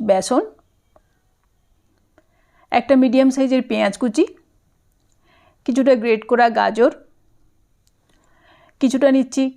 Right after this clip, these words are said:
ক্যাপসিকাম কুচি, একটা মিডিয়াম সাইজের টমেটো কুচি, এক মুঠো ধনেপাতা কুচি, পরিমাণ মতো কাঁচা লঙ্কা কুচি,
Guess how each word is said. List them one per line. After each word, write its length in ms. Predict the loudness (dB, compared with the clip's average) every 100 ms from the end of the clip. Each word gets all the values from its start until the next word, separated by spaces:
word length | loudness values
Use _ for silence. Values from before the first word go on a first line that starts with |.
| -2
ক্যাপসিকাম 460 | -2 -2 -4 -2 0
কুচি, 220 | -2 -2 -4 -6 _ _ _ _ _ _ _ _ _ _ _ _ _ -4
একটা 220 | 0 2 2
মিডিয়াম 260 | 2 0 0
সাইজের 260 | -2 -2 -2
টমেটো 320 | 0 0 -2 -4
কুচি, 240 | -2 -2 -4 _ _ _ _ -20 _ _ _ _ -20 _ _ _ -2
এক 140 | -2 2
মুঠো 200 | 0 2 0
ধনেপাতা 400 | 0 0 0 0 -2
কুচি, 220 | -2 -4 -4 -8 _ _ _ _ _ _ _ _ _ _ _ _ _ _ _ _ _ _ _ _ _ _ _ _ _ 0
পরিমাণ 260 | 2 4 2
মতো 140 | 2 0 0
কাঁচা 200 | 0 0
লঙ্কা 220 | 0 -2 -4
কুচি, 220 | -2 -2